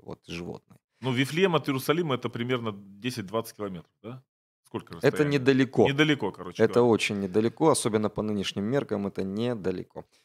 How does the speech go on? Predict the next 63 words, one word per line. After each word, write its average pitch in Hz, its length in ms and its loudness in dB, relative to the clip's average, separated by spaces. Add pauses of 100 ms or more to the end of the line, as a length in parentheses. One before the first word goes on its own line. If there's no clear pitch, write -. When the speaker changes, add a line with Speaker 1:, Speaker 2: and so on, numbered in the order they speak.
(160)
Speaker 1:
Ну, 170 160 0
это 147 220 2
как 127 160 -2
бы 131 100 0
просто 151 340 2
вот 113 140 2
такая 110 240 4
мысль, 135 580 2
я 92 120 -6
повторяюсь, 104 580 0
возможно, 110 560 -2
кому-то 104 540 -4
будет 98 200 -2
Speaker 2:
Друзья, 151 280 4
Speaker 1:
интересно 120 120 2
Speaker 2:
вы 175 260 6
уж 147 200 2
Speaker 1:
поизучать. 143 320 -4
Speaker 2:
не, 143 160 -4
не, - 0 -
не 139 160 -2
судите 139 420 -2
нас 131 160 2
строго, 160 340 2
мы 117 120 2
накидываем 123 600 0
вам, 117 260 2
а, 110 160 2
тем 127 280 0
для 113 200 4
размышления 120 720 0
и - 20 -6
для 107 160 0
обсуждения, 120 540 -2
чтобы 104 220 -6
вы 123 100 0
дома 156 320 2
пообщались, 120 540 0
чтобы 104 200 -12
вы 120 540 2
на 113 120 0
нас, 107 220 -2
опять 95 240 -4
же, 87 80 -14
подписались, 180 640 -2
если - 160 -8
вы 107 100 -4
нас 107 140 -6
слушаете. 87 440 -10
Ну, 101 140 -8
а 135 140 4
если 139 240 0
вы 123 100 -2
нас 123 160 0
смотрите, 101 460 -8
то 104 100 -10
задавайте 107 480 0
ваши 101 240 -4
вопросы. 127 460 -2
Мой 131 180 0
вопрос 107 340 -2
по-прежнему 107 600 -4
актуален. 104 500 -2